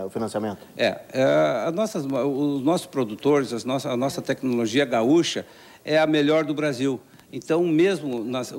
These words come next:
Speaker 2: a, a feira agora aqui é nesse período. Em março é lá em Não Me Toque. E daqui pra lá já tem novidade. É impressionante como eles se modernizam a cada feira.
Speaker 1: Pois é, Alberto, é isso que eu ia procurar, eh, per-, perguntar pra ti. Porque o produtor,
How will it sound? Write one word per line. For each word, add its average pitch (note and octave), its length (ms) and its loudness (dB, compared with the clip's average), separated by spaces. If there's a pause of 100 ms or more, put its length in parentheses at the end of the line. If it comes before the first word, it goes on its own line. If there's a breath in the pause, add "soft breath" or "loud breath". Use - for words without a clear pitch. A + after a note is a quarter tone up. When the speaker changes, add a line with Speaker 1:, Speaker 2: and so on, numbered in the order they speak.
(100)
Speaker 2:
a, C3+ 240 2
a B2 60 2
feira E3+ 260 2
agora D3+ 300 2
aqui D3+ 420 0
é D3+ 60 2
nesse D3+ 280 2
período. C#3+ 480 2 (300 loud breath)
Em C#3+ 80 2
março D#3+ 540 2
é D3+ 100 0
lá D3+ 240 0
em D#3 60 2
Não D#3 100 0
Me D#3+ 100 -2
Toque. B2 380 -2 (300 soft breath)
E C#3+ 80 -6
daqui D#3 340 0
pra G#3 180 0
lá F#3 400 0
já D#3 200 0
tem F3 180 2
novidade. C#3+ 540 -4 (100)
É C3 100 -8
impressionante D#3+ 720 2
como D#3 220 0
eles D3 140 -2
se D#3 100 -4
modernizam D3 580 0
a C#3 40 -2
cada D3 340 -2
feira. A#2 240 -8 (140)
Speaker 1:
Pois G#3+ 160 4
é, G#3 80 8
Alberto, C#3+ 260 2
é C#3+ 80 4
isso C#3 140 -2
que - 40 -2
eu F#3 60 6
ia F3+ 60 2
procurar, G3 480 2
eh, D3 180 0
per-, D3+ 180 0
perguntar D#3 420 0
pra E3+ 120 -2
ti. C#3 140 -6
Porque - 180 -6
o D3+ 200 0
produtor, E3+ 680 2